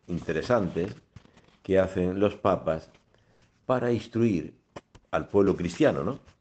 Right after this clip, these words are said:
Eh, la audiencia de hoy, <clears throat> el Papa San Pablo sexto se refiere a la apostolicidad de la Iglesia.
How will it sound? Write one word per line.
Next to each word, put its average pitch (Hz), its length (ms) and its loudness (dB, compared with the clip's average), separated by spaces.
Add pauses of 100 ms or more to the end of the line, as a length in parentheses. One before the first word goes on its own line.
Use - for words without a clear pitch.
(1900)
Eh, 101 500 2 (420)
la 110 120 4
audiencia 156 520 2
de 143 120 2
hoy, 123 460 2 (340)
<clears throat> - 960 -12
el 82 140 -10
Papa 92 300 2
San 85 160 0
Pablo 101 220 2
sexto 85 420 -4
se 82 160 -4
refiere 110 500 -2 (440)
a 95 120 2
la 95 420 0
apostolicidad 98 1160 0
de 131 80 4
la 123 80 6
Iglesia. 127 520 0